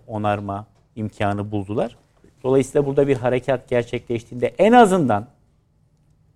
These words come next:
kendi bölgelerinde bunların varlık göstermesini engelleyecek bir ateş kabiliyetine sahipler bunlar.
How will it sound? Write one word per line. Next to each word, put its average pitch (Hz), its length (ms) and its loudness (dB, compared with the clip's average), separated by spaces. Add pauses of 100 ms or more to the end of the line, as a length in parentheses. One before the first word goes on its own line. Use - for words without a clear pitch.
(380)
kendi 165 320 4
bölgelerinde 165 880 8
bunların 151 420 4 (220)
varlık 151 360 6
göstermesini 143 680 0
engelleyecek 143 840 -2 (960)
bir 165 240 4
ateş 170 260 -2
kabiliyetine 135 600 0
sahipler 156 520 -4
bunlar. 95 200 -12